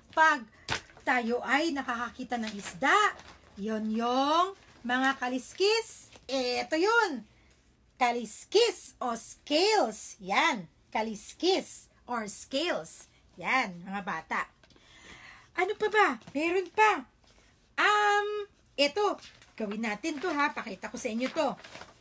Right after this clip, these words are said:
Alin dyan ang balyena? Turo nyo nga.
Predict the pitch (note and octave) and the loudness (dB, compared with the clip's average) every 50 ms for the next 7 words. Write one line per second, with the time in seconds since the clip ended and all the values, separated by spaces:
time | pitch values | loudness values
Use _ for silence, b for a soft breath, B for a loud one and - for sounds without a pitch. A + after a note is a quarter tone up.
0 | - - - - - - _ _ - - - - - - _ b b b b b | -20 -20 -20 -20 -20 -20 _ _ -20 -20 -20 -20 -20 -20 _ b b b b b
1 | b b b b b b _ _ _ _ B3 D#4 D#4+ F4+ F#4+ F#4 F4+ C#4+ G#3+ A#3+ | b b b b b b _ _ _ _ 2 2 4 4 2 0 -2 -4 0 2
2 | F4+ F4+ F#4 F#4+ F#4+ F#4+ F#4+ F#4+ F#4 F4+ - - _ - D#4 E4+ F4 F4 F4+ F4+ | 4 6 6 6 6 6 4 2 0 -4 -8 -8 _ 2 4 4 4 4 4 2
3 | F4+ F4+ F4+ D4 G#3+ E4 E4+ E4+ E4+ D#4+ E4 D#4+ D#4 F4+ F#4 G4 G4+ F#4+ F4 D4+ | 2 0 -2 0 4 4 4 4 4 2 0 2 6 6 6 6 6 6 4 4
4 | G#3+ F3 - - _ _ - - _ _ _ - C#4 C4+ C#4 D4 D4+ D4 D#4 D4+ | 2 0 -6 -16 _ _ -20 -20 _ _ _ 0 0 2 2 2 0 0 0 -2
5 | D4 D4+ D#4 E4+ F#4+ G#4 F#4+ - - | 2 2 4 4 4 4 2 0 -4